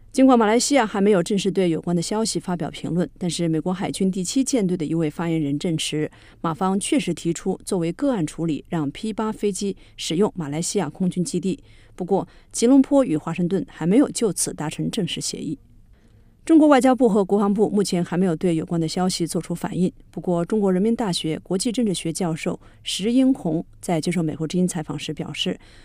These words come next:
尽管他不能确认这个说法是否属实，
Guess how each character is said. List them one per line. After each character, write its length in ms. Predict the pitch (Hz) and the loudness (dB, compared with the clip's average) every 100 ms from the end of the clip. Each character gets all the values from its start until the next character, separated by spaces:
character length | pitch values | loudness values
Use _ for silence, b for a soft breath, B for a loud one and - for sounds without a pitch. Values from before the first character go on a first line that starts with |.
| b | b
尽 160 | - 220 | -2 2
管 160 | 214 170 | 2 0
他 240 | 226 214 | 0 0
不 120 | 277 | 2
能 140 | 226 233 | 2 2
确 220 | - 277 | 0 0
认 140 | 196 | 0
这 100 | 190 | 0
个 80 | 170 | -2
说 180 | - 226 | -2 -4
法 200 | 165 147 | -4 -6
是 180 | - 214 | -4 -4
否 160 | 160 | -6
属 240 | 170 - - | -6 -8 -4
实， 340 | - 175 | -4 -2